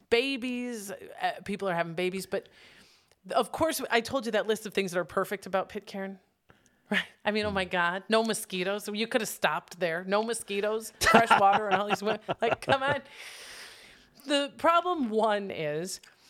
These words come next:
Speaker 1: yes, this is still a democracy, and yes, they still stick to that voting stuff,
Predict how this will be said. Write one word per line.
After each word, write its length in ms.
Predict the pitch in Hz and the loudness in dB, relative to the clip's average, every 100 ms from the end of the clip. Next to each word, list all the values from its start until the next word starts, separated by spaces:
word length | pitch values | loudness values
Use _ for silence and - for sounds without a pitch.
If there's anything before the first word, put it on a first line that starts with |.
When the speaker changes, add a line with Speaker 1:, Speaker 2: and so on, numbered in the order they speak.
| - _ _ _ - | -20 _ _ _ -4
Speaker 1:
yes, 320 | 247 349 349 | 2 2 0
this 180 | 349 285 | -2 -2
is 140 | 294 | -4
still 240 | - 269 269 | 0 0 2
a 60 | |
democracy, 760 | 214 214 185 170 170 - 139 127 | 0 2 2 0 -6 -10 -10 -4
and 200 | 196 196 | -2 -2
yes, 360 | 175 214 220 220 | 0 2 2 -4
they 180 | - 190 | -2 -2
still 320 | 185 208 202 | -2 -4 -2
stick 360 | - - 196 - | -4 -4 -4 -4
to 100 | 180 | 0
that 240 | 165 - | 0 -2
voting 500 | 151 175 180 202 226 | -2 0 0 -2 -4
stuff, 560 | 226 - 233 247 - | -6 -2 0 0 -6